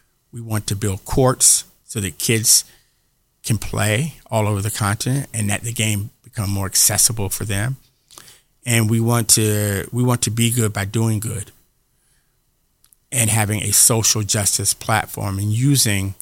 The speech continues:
our sport. We're not philanthropic.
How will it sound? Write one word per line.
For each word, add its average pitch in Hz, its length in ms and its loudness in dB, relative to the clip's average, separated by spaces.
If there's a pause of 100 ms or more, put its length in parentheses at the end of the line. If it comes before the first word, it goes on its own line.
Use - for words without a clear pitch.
(800)
our 117 160 4
sport. 104 520 2
We're 127 180 2
not 139 280 4 (500)
philanthropic. 120 840 0